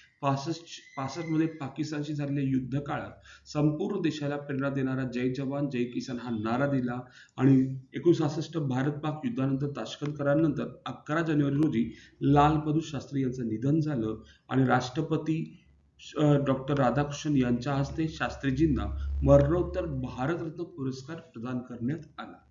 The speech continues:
ओके, ठीक आहे. पुढं दहावा, एनसीआरबीच्या तेवीसच्या अहवालानुसार भ्रष्टाचाराच्या प्रकरणात देशात प्रथम क्रमांकावर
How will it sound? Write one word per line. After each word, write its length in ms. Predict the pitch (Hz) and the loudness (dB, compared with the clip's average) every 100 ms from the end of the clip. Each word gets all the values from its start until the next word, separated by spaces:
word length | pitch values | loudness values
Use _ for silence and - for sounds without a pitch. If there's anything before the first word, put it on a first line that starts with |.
| - - | -20 -18
ओके, 220 | - 202 - - - - - | -16 -16 -20 -20 -20 -20 -12
ठीक 120 | 135 - | -12 -12
आहे. 60 | - - _ - | -20 -20 _ -2
पुढं 360 | 156 139 - - _ _ - | -2 -2 -6 -14 _ _ -6
दहावा, 640 | 131 135 117 120 - - | -2 0 -2 -4 -10 -6
एनसीआरबीच्या 920 | 143 165 - - - 123 117 135 160 | -4 -4 -8 -12 -10 -10 -6 -6 -6
तेवीसच्या 960 | 160 - 123 131 147 - - - - 151 139 - _ _ - | -10 -8 -6 -6 -6 -10 -18 -20 -16 -10 -10 -12 _ _ -6
अहवालानुसार 520 | 131 143 147 147 151 | 0 2 2 0 -2
भ्रष्टाचाराच्या 800 | 139 107 107 - 147 151 147 151 | -4 -6 -8 -6 -6 -4 -6 -6
प्रकरणात 400 | 143 120 131 135 | -8 -6 -4 -4
देशात 300 | 123 113 131 | -4 -6 -10
प्रथम 380 | - 123 - 147 | -12 -12 -8 -8
क्रमांकावर 640 | - 135 127 123 123 | -4 -2 0 -2 -4